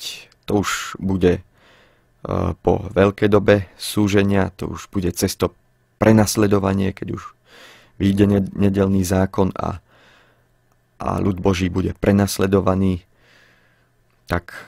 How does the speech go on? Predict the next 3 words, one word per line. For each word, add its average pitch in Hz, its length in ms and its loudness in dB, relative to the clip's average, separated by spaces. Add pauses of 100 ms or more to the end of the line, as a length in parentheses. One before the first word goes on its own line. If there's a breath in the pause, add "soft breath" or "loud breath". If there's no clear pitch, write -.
samozrejme 92 640 2
Boh 95 160 2 (640)
poskytne 98 720 -2